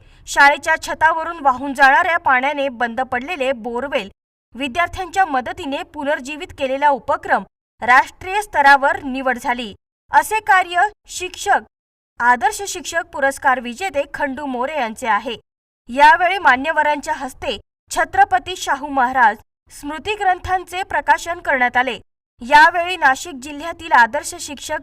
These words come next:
पुरस्कारार्थी आदिवासी विभागातून खंडू मोरे, जिल्हा परिषद शाळा फागंदर, तालुका देवळा,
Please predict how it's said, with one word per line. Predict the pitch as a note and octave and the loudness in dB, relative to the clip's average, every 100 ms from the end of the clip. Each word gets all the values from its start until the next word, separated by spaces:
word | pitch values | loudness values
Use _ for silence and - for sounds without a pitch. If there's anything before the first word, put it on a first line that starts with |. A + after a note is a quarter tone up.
| - | -6
पुरस्कारार्थी | C4+ B3+ - B3 B3 C#4+ E4 C4 | -4 -6 -2 0 2 0 -2 2
आदिवासी | A3+ G#3+ B3+ B3 C4+ C#4+ F#3+ - | 2 2 -2 -2 -4 -12 -14 -12
विभागातून | C4+ D#4 E4 F4+ - C4 C#4 | -10 -6 -2 -2 -2 -6 -8
खंडू | D#4 B3 B3 C4 | -6 -6 -6 -6
मोरे, | A3+ C#4+ C#4+ - _ _ - A3 | -4 -4 -6 -12 _ _ -18 -14
जिल्हा | D4+ F#4 | -4 -2
परिषद | F#4+ F#4+ F#4 G4 - | -2 -6 -4 -4 -2
शाळा | D#4+ C4+ D4 | 2 4 4
फागंदर, | D4 A#3+ A#3+ E4+ C#4 A3 - | 0 -4 -2 -4 -4 -6 -2
तालुका | A#3 B3 C#4 | -4 -2 -2
देवळा, | A3+ A#3+ A#3 B3+ | -2 -4 0 0